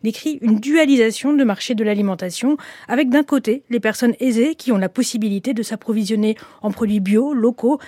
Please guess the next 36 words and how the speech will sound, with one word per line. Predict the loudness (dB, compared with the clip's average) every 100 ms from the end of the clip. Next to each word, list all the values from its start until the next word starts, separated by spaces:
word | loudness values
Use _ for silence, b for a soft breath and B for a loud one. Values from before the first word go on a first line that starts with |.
| B
sains, | -8 -2 -2 -2
à | -8
forte | -6 -6 -2
valeur | 0 2 2
ajoutée, | 0 -2 0 0 0 B B -2
et | 2
de |
l'autre, | 4 4 2 0
une | 4 4
grande | 4 2
partie | 2 0 0
de | 0
la | 0
population | -4 -4 -2 -2 0 0 0 2
concentre-, | 2 2 2 -2 -4 -16 -2
contrainte | 2 2 2 0 0
de | -6
se | -4
rabattre | -2 2 0 -2
sur | -6 -2
une | 0
offre | 0 0
de | -2 0
masse | 0 -2 -6 B B -4
avec | -2 0
des | -2
produits | -4 -4 2 4
moins | 6 6 4
qualitatifs | 0 -6 -6 -4 -4 -4 -8 -6
et | -4 -4 _
peu | -8
chers. | -8 -12 -16 B B B 2
Une | 8 8
menace | 8 4 -2 -6
pour | -2
le | -2